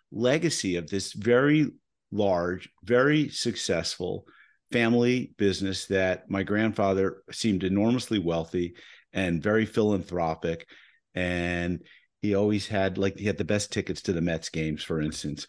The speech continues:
and he, 'cause he knew the owner. And so my story was that I would have been a fourth generation family business member had the business stayed around. But the third generation family bu-, business members, my dad being one of them,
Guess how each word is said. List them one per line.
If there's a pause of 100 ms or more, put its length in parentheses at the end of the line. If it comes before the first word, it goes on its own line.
(280)
and
he,
'cause
he
knew
the
owner. (560)
And
so
my
story
was
that (120)
I
would
have
been
a
fourth
generation (100)
family
business
member (400)
had
the
business
stayed
around.
But (560)
the
third
generation
family
bu-, (100)
business
members,
my
dad
being
one
of
them,